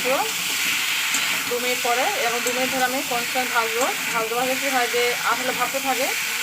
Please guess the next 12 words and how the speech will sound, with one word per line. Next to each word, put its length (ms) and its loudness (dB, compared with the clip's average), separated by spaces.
সেটা 240 2
কিন্তু 240 0
একদম 180 0
অবজার্ভ 320 0
হয়ে 140 2
যায় 120 0
তেলের 260 0
সঙ্গে। 260 -2
তো 140 -2
চলুন, 260 2
পরে 220 2
ফিরে 160 2